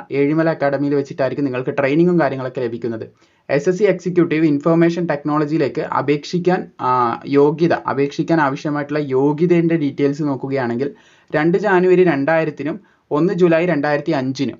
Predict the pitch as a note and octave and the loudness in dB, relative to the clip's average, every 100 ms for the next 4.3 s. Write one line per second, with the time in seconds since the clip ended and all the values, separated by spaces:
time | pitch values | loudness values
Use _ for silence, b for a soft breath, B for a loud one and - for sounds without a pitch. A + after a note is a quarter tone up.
0 | - C#3 D#3 C#3 C3+ C3 E3+ F3 D3 D3+ | -4 -2 0 0 -2 0 2 4 4 2
1 | C#3 C3+ D#3 F3 E3 C#3+ D3+ C3+ B2 C3 | 2 2 4 4 4 4 4 0 2 -2
2 | B2 D#3 D#3+ D3 D3+ C#3 A2+ C3 F#3 - | -2 -2 0 0 0 -2 -4 -4 -8 -10
3 | _ B2 C#3 C#3+ B2+ C3 D3+ D3+ G#3 A#3+ | _ -2 0 0 -2 -4 -2 0 0 -4
4 | _ - | _ -6